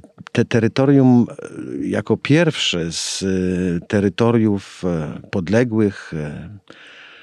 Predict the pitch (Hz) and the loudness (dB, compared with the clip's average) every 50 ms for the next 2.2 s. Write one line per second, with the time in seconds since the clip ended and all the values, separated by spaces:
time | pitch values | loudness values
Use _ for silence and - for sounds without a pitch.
0 | - _ _ - - 90 98 98 110 - - - - - 107 104 101 98 95 95 | -20 _ _ -6 -2 0 2 2 2 0 -2 -6 -2 0 2 2 4 4 4 2
1 | 95 90 80 - - 85 - - 98 95 - - - - - 107 101 98 104 120 | 2 0 -2 -4 -6 -10 -4 -4 -4 -4 -2 -6 -10 -4 -2 0 2 2 4 4
2 | 135 139 147 151 | 4 4 2 0